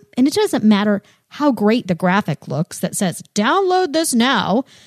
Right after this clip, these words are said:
If they download the first time and it's junk and it's nothing that they can't get off of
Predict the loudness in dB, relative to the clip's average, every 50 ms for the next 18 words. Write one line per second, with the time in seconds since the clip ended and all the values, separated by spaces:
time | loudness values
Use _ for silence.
0 | _ _ _ _ -4 -4 -2 -2 -2 -2 -2 0 0 0 2 2 2 2 0 0
1 | 0 0 -2 0 0 0 0 0 -2 -2 0 0 2 2 2 0 0 -2 -2 -2
2 | 0 0 2 2 2 2 2 0 0 2 2 2 2 2 0 0 0 0 0 0
3 | 0 -2 -2 -2 -2 -2 -2 -4 -4 -4 -2 -2 -2 -2 -2 -2 0 0 0 0
4 | -2 -2 -2 0 -2 -2 -4